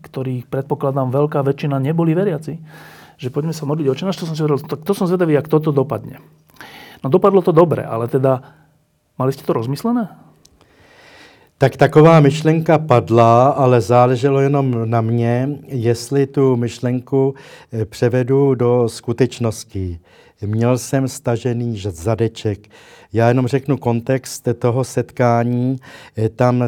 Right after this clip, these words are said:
Speaker 2: tehdy na začátku toho setkání promluvil tehdejší, ehm, předseda vlády Adamec
Speaker 1: Ještě komunistický
Speaker 2: a,
Speaker 1: teda?
Speaker 2: eh, to se opravdu tedy nepovedlo. Pak tam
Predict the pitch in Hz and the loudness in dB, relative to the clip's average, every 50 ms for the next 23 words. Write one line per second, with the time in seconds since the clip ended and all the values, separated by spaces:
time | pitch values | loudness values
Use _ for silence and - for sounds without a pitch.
0 | - - 127 120 117 123 131 123 127 117 113 123 117 - - 127 123 120 - - | -2 0 -2 -2 0 -2 -2 -2 -2 -2 -2 -4 -4 -2 -2 -2 -2 -4 -6 -6
1 | 135 127 - 135 117 120 123 113 - - 120 - - - 123 120 120 120 120 123 | -8 -6 -4 -4 -2 -2 -4 -4 -4 -6 -8 -6 -4 -4 -2 0 0 0 -2 -2
2 | 127 120 - - 117 113 117 123 120 113 123 123 117 - 120 113 110 110 123 120 | -4 -4 -4 -4 -4 -4 -2 -4 -4 -4 -4 -4 -4 -4 -4 -4 -4 -4 -4 -6
3 | 117 - - 123 120 117 113 113 - - - - - - - - 113 110 110 110 | -6 -8 -8 -8 -8 -8 -10 -12 -16 -20 -20 -20 -20 -20 -14 -6 -2 0 0 0
4 | 107 101 107 107 101 101 98 - - - 120 - - 131 120 131 127 113 120 120 | 0 -2 -4 -4 -6 -6 -10 -10 -6 -6 -6 -4 -4 -4 -2 -2 -2 0 0 0
5 | 123 123 117 120 - - 117 107 117 107 110 113 117 120 127 - - - - - | 0 0 -2 -4 -4 -4 -6 -4 -2 -2 -2 -2 -4 -4 -6 -8 -14 -16 -14 -14
6 | - - 123 131 123 117 113 113 113 110 107 107 - - 156 156 165 190 208 - | -14 -12 -8 -4 -2 0 0 0 0 -2 -2 -4 -6 -8 -8 -8 -8 -8 -10 -8
7 | - 117 113 110 101 - - - 120 113 - - 135 127 - 131 117 - 127 123 | -6 -4 -4 -4 -4 -6 -4 -4 -4 -2 -2 -2 -4 -4 -4 -4 -6 -4 -4 -4
8 | 123 120 135 123 - 131 127 123 113 107 110 107 - 127 120 123 123 117 107 120 | -4 -4 -4 -6 -4 -4 -4 -4 -4 -4 -4 -6 -4 -4 -2 -2 -2 -2 -2 -4
9 | 127 123 120 - 123 113 - - - 135 131 127 120 110 | -4 -4 -2 -4 -6 -6 -6 -4 -4 -2 0 0 -2 -4